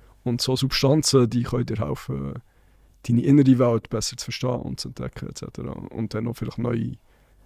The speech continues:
neue Schlüsse zu ziehen, wieso du gewisse, äh, gewisse Überlegungen überhaupt machst, gewisse Patterns aufgebaut hast in deinem Leben, gewisse, äh, Gewohnheiten aufgebaut hast.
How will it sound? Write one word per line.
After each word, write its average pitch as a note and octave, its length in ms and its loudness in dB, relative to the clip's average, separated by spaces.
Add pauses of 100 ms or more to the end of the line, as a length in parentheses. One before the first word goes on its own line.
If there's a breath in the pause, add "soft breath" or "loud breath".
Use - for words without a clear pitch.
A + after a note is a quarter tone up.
(400)
neue A#2+ 160 -2
Schlüsse C3 320 2
zu - 200 -2
ziehen, A#2 500 4
wieso A#2+ 420 2
du A#2+ 320 2
gewisse, A#2+ 640 -2 (880)
äh, A#2+ 280 -4
gewisse - 240 -2
Überlegungen B2+ 440 0
überhaupt A#2+ 340 0
machst, - 360 -2
gewisse C3 460 -4 (320)
Patterns - 540 -2
aufgebaut - 480 0
hast - 180 -4
in C3+ 100 -2
deinem B2 180 0
Leben, A#2+ 220 -2
gewisse, - 280 -6
äh, B2 360 -4 (180)
Gewohnheiten C3 580 0
aufgebaut B2+ 380 -4
hast. - 240 -8